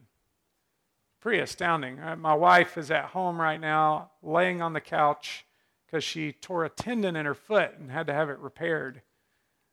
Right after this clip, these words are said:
Um, man, how cool would it be to just go, "In the name of Jesus Christ of Nazareth, Rebecca, get up and walk." And this man,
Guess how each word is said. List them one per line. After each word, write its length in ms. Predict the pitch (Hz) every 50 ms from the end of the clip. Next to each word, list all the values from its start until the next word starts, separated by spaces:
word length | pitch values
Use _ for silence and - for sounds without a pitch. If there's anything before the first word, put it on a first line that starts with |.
| _ _ _
Um, 400 | 160 156 151 147 139 135 123 - _ _ _ _ _ _
man, 160 | 170 196 185 147
how 160 | 143 190 196
cool 240 | - - 196 190 180
would 100 | 160 143
it 120 | 139 135
be 160 | 147 160 170
to 80 | 151 131
just 280 | 131 143 131 - -
go, 300 | - 151 143 139 135 117 104 _ _ _ _ _ _ _ _ _ _ _ _ _
"In 120 | - 151 151
the 60 | 151
name 260 | 156 175 185 190 185
of 100 | 170 143
Jesus 320 | 135 170 180 170 151 147 -
Christ 400 | - - 190 175 160 - - -
of 80 | 151 143
Nazareth, 480 | 156 175 214 196 165 156 131 - -
Rebecca, 540 | 160 156 147 180 202 196 - 170 160 147 143 - _ _ _ _ _ -
get 160 | 160 202 220
up 180 | 240 226 226 226
and 140 | 226 202 190
walk." 460 | 208 233 254 240 147 131 - - - - - - _ - - _ _ _ _ _ _ _ _ _ _ _ _ _ _ _ _ _ _ _ _ _ _ _ _ _ _ _ _ _ _ _ _ _ _ _ _ _ _ _ _ _ -
And 120 | 185 196
this 200 | 220 240 - -
man, 680 | 214 214 233 254 262 226 185 160 147 160 196 214 185